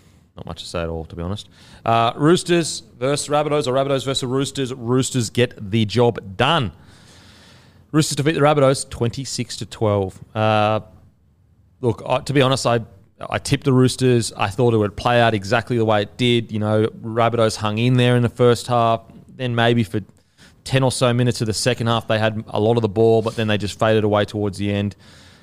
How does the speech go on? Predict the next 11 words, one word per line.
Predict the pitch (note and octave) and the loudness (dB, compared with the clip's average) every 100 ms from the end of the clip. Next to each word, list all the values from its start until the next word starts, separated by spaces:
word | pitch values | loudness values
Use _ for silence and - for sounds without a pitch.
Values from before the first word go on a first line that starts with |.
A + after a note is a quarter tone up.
| - _ - | -20 _ -4
Uh, | G#2 G2 F#2+ F#2 - - _ _ _ _ _ _ _ _ _ - | 0 2 2 0 -6 -20 _ _ _ _ _ _ _ _ _ -10
if | G#2+ A#2+ | -6 -4
you | |
didn't | G#2+ C#3+ D3 | 0 0 2
need | C3+ B2 | 0 2
more | A#2+ A#2 | 2 4
evidence, | A2 A#2+ C3 D3+ - - _ _ _ - | 4 2 -2 -4 -10 -12 _ _ _ -10
clearly | C3 B2+ C#3 A#2+ A2 D#3+ | 0 2 4 4 2 -2
the | G#2+ G#2+ | -2 0
environment | F#2+ F#2+ G#2 G2 F#2+ | 0 0 0 0 -2
there | F#2 F#2 C3 | 0 0 -2